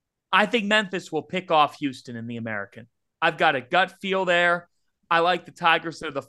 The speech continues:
firm second best team in the American. They're gonna get ranked 'cause I think they're gonna keep winning. I think they're just starting. Guys, I'm buying stock. I'm buying stock. And I think Memphis is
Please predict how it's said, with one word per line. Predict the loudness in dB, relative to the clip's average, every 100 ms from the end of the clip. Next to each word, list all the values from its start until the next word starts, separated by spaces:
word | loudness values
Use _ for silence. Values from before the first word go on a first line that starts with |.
| _
firm | 0 0 0
second | -2 -2 -2 0
best | 0 0 -8
team | -8 -6
in |
the | -6
American. | 0 4 4 2 -4
They're | -2 0
gonna | 2 0 2
get | 0 0
ranked | 0 0 0 -6 -20 _ _ -4
'cause | 0
I | 0
think | 0 -2
they're | -2
gonna | -4
keep | -4 -6 -4
winning. | -2 -2 -2 0
I | 0 2
think | -2 -2
they're | -4
just | -4 -10
starting. | 0 2 2 0 -14 _ _ _
Guys, | 2 4 2 -2 -2
I'm | -2 0
buying | 2 4 2 -2
stock. | -6 0 2 2 -2 -12 _ _ _ -6
I'm | -4 -4 -2
buying | -2 -2 -6
stock. | -2 -2 -2 -4
And | -8 -8 -2
I | 2 2 2 0 -2 _
think | -4 -4 -6
Memphis | -4 -2 -2 -4 -6 -6 -14 -20 _ _ _ _ _ _ _ _ -2
is | -2 -4